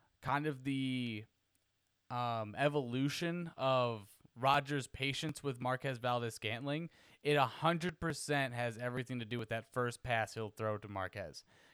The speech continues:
'Cause he'll throw it, and it's typically, if he's throwing to Marquez, it's typically because he has to, and Devontae is not open. Um,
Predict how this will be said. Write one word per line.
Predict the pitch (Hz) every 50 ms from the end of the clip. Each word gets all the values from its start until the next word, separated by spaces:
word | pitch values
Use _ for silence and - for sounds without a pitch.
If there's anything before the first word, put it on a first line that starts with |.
| _ -
'Cause | 143 135 -
he'll | 151 127
throw | - - - 123 127 139 170 214 254
it, | 277 - - _ _ _ - _ -
and | - 160 151 151 -
it's | 147 147 139 - -
typically, | - - 196 226 233 294 262 294 302 302 262
if | 208 165
he's | 165 160
throwing | - 190 208 247
to | 285 262
Marquez, | 254 240 - - 202 180 156 151
it's | 143 - -
typically | - 202 208 220 196 196 185
because | 160 170 165 143
he | 123 107
has | - - 139 139 131 120 -
to, | - - 113 107 104
and | 104 104
Devontae | 110 104 110 127 131 131 - 135 127 120
is | 113 110
not | 113 110 110 104
open. | 95 95 92 - 80 80 87 - - - - - - - - -
Um, | - 135 139 135 127 120 107 98 92 92